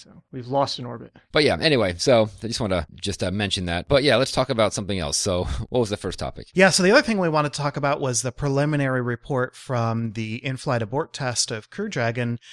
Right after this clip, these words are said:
Speaker 3: And, like, I started writing up a short and sweet for it, but basically it went perfectly. <laughs> That's all we know at
Speaker 2: Mm-hmm.
Speaker 3: this point. Um, one of the interesting things I did find, uh, was being reported, though, was that,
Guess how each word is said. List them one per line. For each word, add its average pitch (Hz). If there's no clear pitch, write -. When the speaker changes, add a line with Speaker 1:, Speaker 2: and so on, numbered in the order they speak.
Speaker 3:
And, 147
like, 135
I 175
started 208
writing 156
up 147
a 127
short 185
and 139
sweet 226
for 131
it, 127
but 131
basically 170
it 147
went 226
perfectly. 143
<laughs> -
That's 143
all 196
we 175
know 170
at 90
Speaker 2:
Mm-hmm. 101
Speaker 3:
this 113
point. 117
Um, 147
one 220
of 269
the 226
interesting 185
things 156
I 135
did 147
find, 123
uh, 113
was 113
being 123
reported, 117
though, 117
was 113
that, 117